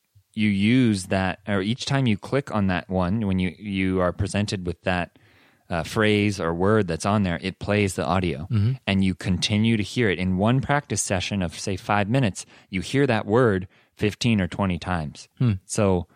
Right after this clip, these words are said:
Speaker 1: um, like, for example, I was practicing some Korean idioms
Speaker 2: Mm-hmm.
Speaker 1: you, on Memrise today, actually, and the one that's stuck in my head right now is "김치국부터 마시다."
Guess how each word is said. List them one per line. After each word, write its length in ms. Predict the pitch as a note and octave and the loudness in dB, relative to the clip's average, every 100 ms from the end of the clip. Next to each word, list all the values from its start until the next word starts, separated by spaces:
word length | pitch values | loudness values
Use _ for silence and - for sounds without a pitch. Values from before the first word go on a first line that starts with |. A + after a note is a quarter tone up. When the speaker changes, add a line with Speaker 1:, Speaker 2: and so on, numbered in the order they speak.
| _ _ _ _ | _ _ _ _
Speaker 1:
um, 280 | G#2 G2 F#2 | 2 2 2
like, 180 | F2+ - | 0 -2
for 120 | G#2+ | -4
example, 360 | F2+ G#2+ G2+ G#2 | 0 0 2 2
I 120 | G2 | 2
was 120 | G2 | 0
practicing 640 | - G2+ - G2+ G2 F#2+ | 0 0 -2 -2 0 0
some 200 | - F#2 | -2 -4
Korean 380 | E2+ G2+ G2 F2+ | -2 0 0 0
idioms 560 | F#2+ A#2+ B2+ C#3 C3+ A2+ | 0 2 2 0 -2 -2
Speaker 2:
Mm-hmm. 140 | A#2+ | -2
Speaker 1:
you, 200 | C3 A2+ - | -2 -2 0
on 240 | G#2+ G#2+ | 0 2
Memrise 480 | G2+ A#2+ B2 C3 B2+ | 2 2 0 0 -2
today, 380 | - F#2+ F#2+ A#2+ | -4 -2 -2 -2
actually, 520 | B2 A#2+ - C3+ C#3 | -4 -4 -2 -2 -2
and 100 | A#2+ | -2
the 60 | F2+ | -2
one 160 | F#2+ | -2
that's 160 | F#2+ F2+ | -4 -8
stuck 240 | - A2 | -6 -6
in 60 | A2 | -2
my 80 | G2 | -2
head 200 | F#2 G2+ | -2 0
right 200 | F#2 - | -2 -2
now 240 | F#2 G#2+ | 0 0
is 180 | G2 E2 - - - _ | 0 -2 -10 -20 -20 _
"김치국부터 960 | - B2 C#3 - - - - - C#3+ F3 - _ | -6 -4 -4 -6 -6 -4 -2 0 0 -2 -12 _
마시다." 400 | G2 - F2 D2+ | -2 -2 -4 -6